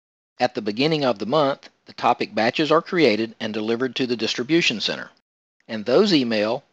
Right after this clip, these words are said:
are sent to the customers with the topic they selected. So, let's sum it up. The new strategy, the stay-in-touch engine. No content hassles, interest directed, and it's economical because payback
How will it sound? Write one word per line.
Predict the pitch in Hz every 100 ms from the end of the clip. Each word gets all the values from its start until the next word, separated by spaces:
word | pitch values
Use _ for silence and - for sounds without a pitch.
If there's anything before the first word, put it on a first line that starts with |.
| -
are | -
sent | - 117
to | -
the | 160
customers | - - - 110 107 -
with | 117 120
the | 107
topic | - 110 120 -
they | 104
selected. | 101 110 85 - - _ _ _ _ _ _ _
So, | - 208 156 90 - - _
let's | 143 -
sum | - 135
it | 143
up. | 170 117 - _ _ _ _
The | -
new | 123 160
strategy, | 180 165 139 113 - - _ _ -
the | 110
stay-in-touch | - 143 151 156 160 139 131
engine. | 110 - - _ _ _ _ _
No | 120 98
content | - 110 131 147 139
hassles, | 139 147 196 - - _ _ _
interest | 131 139 135 127 117
directed, | 104 110 - 185 190 _ _ _ _
and | 139 156 147 151 147 _
it's | 135 -
economical | 131 135 131 127 - - - _ _ _ _
because | 113 - 104 98
payback | - 160 175 101 90